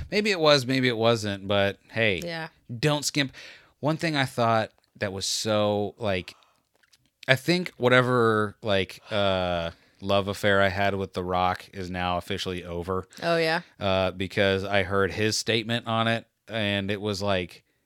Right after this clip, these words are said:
Speaker 1: it was so oddly, like, what a politician would say that I was kind of grossed out by it. And then
Speaker 2: Oh.
Speaker 1: he ended it by saying, like, "And, you know,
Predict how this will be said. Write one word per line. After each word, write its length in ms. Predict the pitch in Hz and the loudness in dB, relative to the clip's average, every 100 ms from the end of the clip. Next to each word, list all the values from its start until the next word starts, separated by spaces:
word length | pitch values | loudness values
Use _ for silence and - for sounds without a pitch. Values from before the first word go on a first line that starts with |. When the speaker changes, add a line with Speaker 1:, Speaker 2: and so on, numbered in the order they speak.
| _ _ _ _ _ _ _ | _ _ _ _ _ _ _
Speaker 1:
it 120 | 131 | -8
was 260 | 151 160 117 _ | -4 -4 -4 _
so 540 | - - - 139 147 135 - | -6 -2 2 2 2 0 -2
oddly, 680 | 95 107 107 117 120 120 - | 2 2 2 0 -2 -4 -8
like, 280 | 110 104 95 | 0 2 2
what 200 | 101 107 | 0 0
a 40 | 98 | 0
politician 840 | - 110 101 - - 98 120 117 | 2 4 2 0 -6 -4 -2 0
would 160 | 117 110 | -2 -2
say 420 | 127 120 120 120 - - - - | 0 2 0 -2 -8 -20 -20 -4
that 140 | 104 | 2
I 80 | 107 | 2
was 100 | 107 | 0
kind 260 | - 117 110 | -4 -4 -4
of 120 | 101 | -4
grossed 400 | 98 101 104 - | -4 -2 -2 0
out 260 | 98 107 120 | 0 0 2
by 200 | 113 117 | 4 4
it. 180 | 117 - | 2 -2
And 380 | 170 160 156 117 | -8 -4 -2 0
then 80 | 123 | 0
Speaker 2:
Oh. 40 | |
Speaker 1:
he 100 | 123 | 0
ended 360 | 113 113 117 120 | 0 0 0 0
it 280 | 123 123 127 | 0 0 0
by 420 | 113 107 110 107 - | 2 2 0 -4 -8
saying, 420 | - 117 110 107 | -4 -2 0 -2
like, 380 | 101 95 90 - _ - _ _ | -2 -2 -4 -10 _ -20 _ _
"And, 480 | - 101 101 95 95 _ - | -6 -4 -2 -4 -8 _ -10
you 160 | 107 | -6
know, 460 | 98 90 85 80 | -2 -2 -2 -6